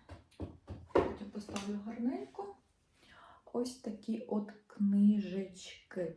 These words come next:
То, що хотіла показати. А, що я ще забула? Що я ще забула?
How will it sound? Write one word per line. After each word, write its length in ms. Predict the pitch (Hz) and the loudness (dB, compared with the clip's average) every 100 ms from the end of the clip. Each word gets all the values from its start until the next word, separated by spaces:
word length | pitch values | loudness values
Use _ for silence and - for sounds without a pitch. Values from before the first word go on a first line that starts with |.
| - | -6
То, 140 | 208 | -4
що 180 | - 196 | -4 -6
хотіла 520 | - 202 - 208 185 - - | -8 -8 0 0 0 -4 -2
показати. 920 | 208 208 - 202 196 - 196 180 - - - - - - - | 0 2 0 -2 -2 -2 -2 -2 -10 -16 -20 -20 -20 -20 -10
А, 560 | - 226 233 233 220 220 | -2 0 2 0 0 0
що 420 | - - 247 277 | -2 -8 -4 -2
я 200 | 311 254 | 0 0
ще 340 | 247 - 247 254 | -2 -4 -4 -2
забула? 840 | 240 240 214 214 214 208 196 196 196 | -2 -2 -2 -2 -2 -2 -4 -6 -8
Що 380 | - - 214 | -12 -8 -4
я 160 | 214 202 | -4 -4
ще 340 | 202 - 196 | -8 -10 -10
забула? 880 | 190 196 185 185 - 233 320 269 208 | -8 -8 -8 -8 -6 -4 -2 -2 -4